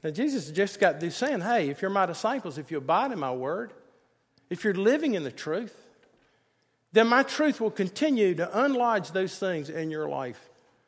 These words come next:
that set, that set you free." You know, what your wife thinks about you, what your husband thinks about you, what your teachers, what your friends,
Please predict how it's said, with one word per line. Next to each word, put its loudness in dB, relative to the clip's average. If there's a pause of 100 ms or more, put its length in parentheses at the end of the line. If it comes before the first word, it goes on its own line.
(920)
that -8
set, 0
that -8
set -4
you -6
free." -2
You -4
know, -4
what -8
your -4
wife 2
thinks -8
about -6
you, -8
what -8
your -4
husband -4
thinks -12
about -8
you, -10 (200)
what 2
your -2
teachers, -6
what -6
your -4
friends, -6